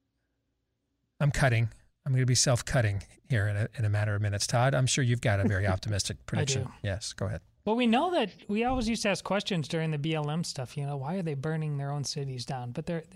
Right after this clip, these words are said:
Speaker 2: so that's behind. They're willing to do this. We know this.
Speaker 1: Right.
Speaker 2: So with the election, you've said, I've said before, you know, they,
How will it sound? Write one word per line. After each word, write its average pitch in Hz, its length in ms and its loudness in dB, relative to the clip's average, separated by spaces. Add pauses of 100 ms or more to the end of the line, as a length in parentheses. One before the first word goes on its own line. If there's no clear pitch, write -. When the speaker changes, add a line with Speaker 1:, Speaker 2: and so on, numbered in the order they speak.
Speaker 2:
so 160 420 -2 (600)
that's - 280 -6
behind. 151 480 -2
They're 160 80 2
willing 233 440 2
to 185 120 -2
do 156 160 0
this. - 260 -6
We 156 100 -2
know 170 180 0
this. - 260 -4
Speaker 1:
Right. 147 180 4 (400)
Speaker 2:
So 226 160 4
with 233 160 4
the 233 60 2
election, 214 420 4
you've - 140 0
said, 254 240 -2
I've 180 140 -2
said 208 200 0
before, 160 280 0
you 139 100 -2
know, 156 100 -2
they, 170 180 -2